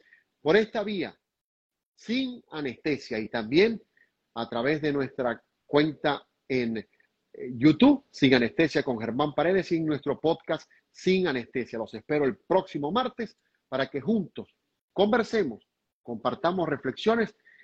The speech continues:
y ustedes también puedan disfrutar de nuestras entrevistas, que las hacemos sin líneas editoriales, sin filtros, porque simplemente hablamos sin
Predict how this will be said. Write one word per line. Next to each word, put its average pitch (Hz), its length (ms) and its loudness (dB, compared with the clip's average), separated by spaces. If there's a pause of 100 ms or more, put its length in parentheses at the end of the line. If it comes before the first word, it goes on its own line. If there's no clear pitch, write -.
(320)
y 180 460 0
ustedes 156 500 4
también 143 320 -2
puedan 156 240 0
disfrutar 135 400 -2
de 131 100 0
nuestras 196 360 -2
entrevistas, 185 560 -2
que 123 100 -8
las 120 200 -6
hacemos 156 440 -4 (280)
sin 151 260 2
líneas 233 340 4
editoriales, 170 760 -2 (240)
sin 165 280 -4
filtros, 247 480 -6 (240)
porque 135 240 -6
simplemente 147 560 -2
hablamos 135 500 -2 (360)
sin 185 420 2